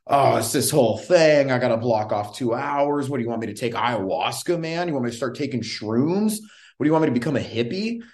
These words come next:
It's like, "Whoa, whoa, whoa, whoa, whoa, whoa, whoa. No, I just want you to be alone with your thoughts for ten minutes."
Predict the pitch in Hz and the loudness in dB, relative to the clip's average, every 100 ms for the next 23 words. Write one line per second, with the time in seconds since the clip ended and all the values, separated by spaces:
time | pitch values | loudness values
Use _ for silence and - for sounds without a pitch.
0 | _ - 147 151 208 226 127 123 123 101 | _ -6 -4 -2 0 4 6 6 6 4
1 | 92 147 180 131 104 90 85 78 76 73 | 4 4 6 6 4 4 0 -2 -4 -4
2 | 71 71 - _ _ 110 117 143 123 127 | -6 -10 -18 _ _ -2 2 4 4 2
3 | 139 131 120 117 107 107 113 110 87 117 | -2 -4 -2 0 0 0 -4 -6 -8 -4
4 | 110 - 85 - 78 73 65 64 - | -4 -6 -10 -10 -12 -10 -10 -10 -12